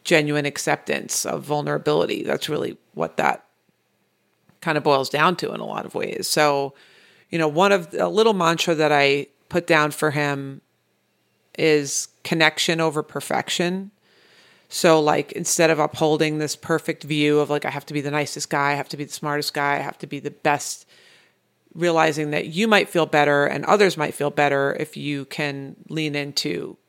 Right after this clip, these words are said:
creating some more genuine connections with your coworkers.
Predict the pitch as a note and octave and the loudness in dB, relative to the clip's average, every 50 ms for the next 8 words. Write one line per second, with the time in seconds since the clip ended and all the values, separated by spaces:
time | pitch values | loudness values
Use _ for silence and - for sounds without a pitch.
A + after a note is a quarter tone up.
0 | _ _ - - F3+ F3 E3+ E3 D#3+ D3+ D3 - - - D3+ D3 C#3+ C3+ C3 - | _ _ -6 0 4 4 6 6 4 2 0 -2 -4 -4 -4 -6 -8 -14 -18 -20
1 | _ _ _ _ _ _ _ _ _ _ _ - E3+ E3+ D#3+ - - E3 D#3 D3 | _ _ _ _ _ _ _ _ _ _ _ -2 0 0 0 2 4 2 2 2
2 | D3 D3 C#3+ C#3 - - C#3+ D3 C#3+ - - - F3 - - E3+ D#3+ - - - | 2 0 -2 -2 -2 -4 -2 -2 -2 -2 -2 -4 -6 -6 -6 -6 -6 -6 -6 -6
3 | - - - - F3 F3+ - - - - - - - - - - - - - - | -8 -8 -4 -2 0 0 0 0 -2 -2 -4 -4 -4 -4 -2 -2 -2 0 -2 -2